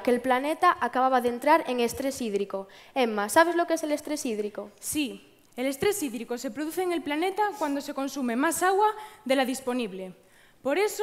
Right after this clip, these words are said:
Speaker 2: ahora se están sobreexplotando acuíferos hasta agotarlos. El consumo del agua aumenta, pero su cantidad y su calidad disminuye.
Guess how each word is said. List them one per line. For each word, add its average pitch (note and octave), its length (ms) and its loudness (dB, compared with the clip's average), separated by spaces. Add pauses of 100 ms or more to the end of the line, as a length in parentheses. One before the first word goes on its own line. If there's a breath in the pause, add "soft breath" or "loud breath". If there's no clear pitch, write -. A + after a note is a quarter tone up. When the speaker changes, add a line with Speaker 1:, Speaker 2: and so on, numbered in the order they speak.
(160)
Speaker 2:
ahora C4 300 2
se B3 100 -6
están C#4 240 -2
sobreexplotando C#4 680 -2
acuíferos F#4 540 -2
hasta B3+ 240 -6
agotarlos. G#3+ 680 -4 (800 soft breath)
El B3 100 -2
consumo F4 400 0
del F4 140 2
agua D#4 160 2
aumenta, G#3+ 500 -4
pero A#3+ 160 -2
su A#3+ 140 -10
cantidad C4 500 0 (140)
y B3+ 80 -10
su B3+ 100 -12
calidad C4 320 -2
disminuye. A#3 640 -6